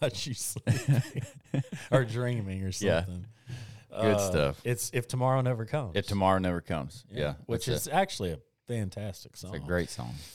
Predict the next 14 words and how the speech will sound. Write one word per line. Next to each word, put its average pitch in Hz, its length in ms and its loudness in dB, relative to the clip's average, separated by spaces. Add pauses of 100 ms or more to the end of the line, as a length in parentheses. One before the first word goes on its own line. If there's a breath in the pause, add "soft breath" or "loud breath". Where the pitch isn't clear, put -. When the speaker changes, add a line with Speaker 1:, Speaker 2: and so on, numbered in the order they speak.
(140)
Speaker 1:
So, 82 440 -10 (240)
anyway. 101 480 -6 (720 soft breath)
Speaker 2:
All 131 100 8
right, 120 200 8
so, 131 300 10
uh, 117 360 8
Speaker 1:
Welcome 117 260 2
back. 143 360 4
Speaker 2:
welcome 110 340 4
back. 107 300 6
We're 113 80 6
talking 135 200 6
about 110 260 6 (540)
perspective. 92 720 2